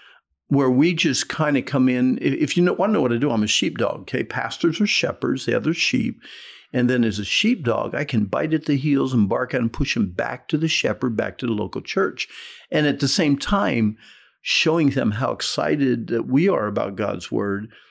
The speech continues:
and trying to kinda infuse and plant seeds into their heart that they would love the word of God.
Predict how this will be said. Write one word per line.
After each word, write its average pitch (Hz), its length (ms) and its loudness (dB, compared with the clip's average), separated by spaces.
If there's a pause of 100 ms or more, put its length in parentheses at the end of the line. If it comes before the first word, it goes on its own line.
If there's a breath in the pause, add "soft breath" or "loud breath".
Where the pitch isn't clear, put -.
(260 soft breath)
and 117 180 2
trying 156 360 0
to 127 180 0
kinda 139 420 0
infuse 131 640 2
and 110 100 0
plant 120 300 -4
seeds 127 380 0
into 110 180 2
their 127 200 0
heart 110 260 -4
that 101 120 -8
they 120 120 0
would 110 160 0
love 104 220 -2
the 101 100 -6
word - 180 -6
of - 140 -14
God. - 200 -4